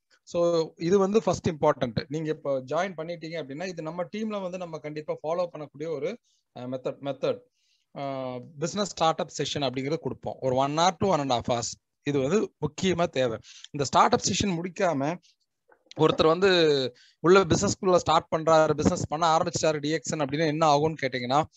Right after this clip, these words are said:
அவருக்கு ஒரு, ஒரு eye opening இருக்காது, ஒரு mind வந்து clear picture கிடைக்க இருக்காது. So, அதனால இந்த clear picture கிடைக்கிறதே வந்து இந்த start, ஸ்டார்ட் அப் செஷன்ல தான்.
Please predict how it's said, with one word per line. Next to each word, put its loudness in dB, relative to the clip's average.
அவருக்கு 6
ஒரு, 6
ஒரு 4
eye 4
opening 4
இருக்காது, 0
ஒரு 0
mind -2
வந்து 0
clear 2
picture -2
கிடைக்க -8
இருக்காது. -4
So, 6
அதனால 6
இந்த 4
clear 6
picture 0
கிடைக்கிறதே -2
வந்து 0
இந்த -2
start, 0
ஸ்டார்ட் -6
அப் -8
செஷன்ல -10
தான். -12